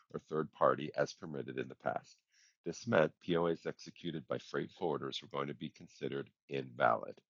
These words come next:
Hearing the trade's concern, C B P has granted a reprieve until February seventeenth, twenty twenty-three, to take the necessary steps to ensure P O As are executed between the parties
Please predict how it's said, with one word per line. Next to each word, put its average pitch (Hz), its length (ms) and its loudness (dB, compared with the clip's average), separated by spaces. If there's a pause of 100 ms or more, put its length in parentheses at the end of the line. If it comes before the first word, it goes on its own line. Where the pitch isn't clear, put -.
(440)
Hearing 120 180 6
the 143 80 -6
trade's - 380 -2
concern, 67 500 -4
C 90 220 -8
B 98 120 -4
P - 180 -6
has 92 120 -2
granted 82 400 -2
a 90 40 -4
reprieve 95 500 -2 (180)
until 71 280 -4 (100)
February 69 360 -4
seventeenth, 78 680 -4 (100)
twenty 67 220 -6
twenty-three, 71 680 -8 (360)
to - 100 -12
take - 240 -2
the 73 80 -6
necessary 90 560 -2
steps - 460 0
to 71 100 -8
ensure - 360 -6
P 85 140 0
O 87 120 6
As 87 220 0
are - 140 -6
executed 71 680 -4
between - 380 -8
the 98 80 2
parties 65 500 2